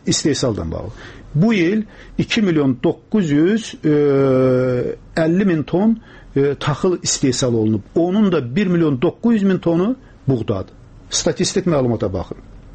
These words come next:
Bəs hanı bu buğda? Bir soruşan yoxdur. Yaxşı, bu qədər buğda istehsal olunubsa, niyə ortada yoxdur? Niyə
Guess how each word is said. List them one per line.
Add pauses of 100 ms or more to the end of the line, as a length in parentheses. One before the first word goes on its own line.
(880)
Bəs
hanı
bu
buğda? (680)
Bir
soruşan
yoxdur. (320)
Yaxşı,
bu
qədər
buğda
istehsal
olunubsa, (960)
niyə
ortada
yoxdur?
Niyə